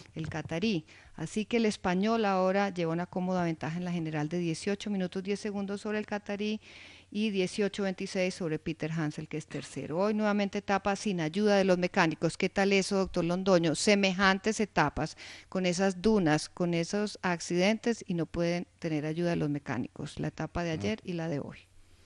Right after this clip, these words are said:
Speaker 1: Eso es como
Speaker 2: ¿Dónde
Speaker 1: para
Speaker 2: está
Speaker 1: machos.
Speaker 2: corriendo ahora el Rally Dakar, el Rally Dakar?
Speaker 1: Eso es en,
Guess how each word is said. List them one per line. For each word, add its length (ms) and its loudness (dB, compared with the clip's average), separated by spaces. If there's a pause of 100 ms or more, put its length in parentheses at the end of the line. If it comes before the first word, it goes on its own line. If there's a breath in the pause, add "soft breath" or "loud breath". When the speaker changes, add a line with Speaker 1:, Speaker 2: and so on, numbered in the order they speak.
(380 loud breath)
Speaker 1:
Eso 160 -8
es 100 -6
como 180 0
Speaker 2:
¿Dónde 120 0
Speaker 1:
para 140 4
Speaker 2:
está 140 4
Speaker 1:
machos. 200 2
Speaker 2:
corriendo 380 2
ahora 320 4
el 100 -4
Rally 240 0
Dakar, 460 -6
el 100 -10
Rally 280 -4
Dakar? 360 -4 (500)
Speaker 1:
Eso 380 0
es 420 6
en, 520 6